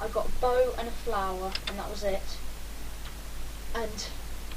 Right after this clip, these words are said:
it came down to me and this other person, and they couldn't find me, so just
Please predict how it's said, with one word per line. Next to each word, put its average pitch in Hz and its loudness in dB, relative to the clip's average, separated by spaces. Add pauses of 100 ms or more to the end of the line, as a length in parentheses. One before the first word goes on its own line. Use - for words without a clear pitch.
(120)
it 220 0
came 240 0
down 226 2
to 233 -4
me 233 2
and 214 -6
this 214 -2
other 214 0
person, 220 -2 (1400)
and 233 -2 (180)
they 233 4 (140)
couldn't 269 -2
find 277 0
me, 226 -2
so 233 2
just 233 -4